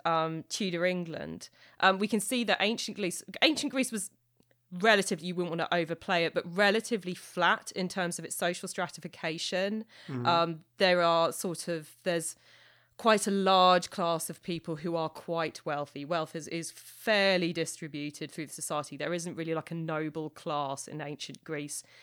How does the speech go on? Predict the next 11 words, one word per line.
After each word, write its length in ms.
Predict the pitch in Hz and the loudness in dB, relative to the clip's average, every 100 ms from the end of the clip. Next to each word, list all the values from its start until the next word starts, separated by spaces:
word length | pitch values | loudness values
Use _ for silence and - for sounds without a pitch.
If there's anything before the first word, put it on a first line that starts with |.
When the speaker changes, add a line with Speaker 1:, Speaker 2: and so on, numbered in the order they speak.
| _ | _
Speaker 1:
in 100 | 170 | -6
the 40 | 165 | -2
way 140 | 156 | 0
that 140 | 147 143 | -2 -2
there 160 | 151 | -2
is 120 | 151 156 | -4 -6
in 60 | |
other 140 | 151 - | -8 -8
places. 580 | - 165 160 147 143 - - - _ | -4 -4 -4 -8 -10 -14 -20 -20 _
Um, 380 | 185 190 185 185 _ - | 4 6 4 0 _ 2
and 220 | 190 | 2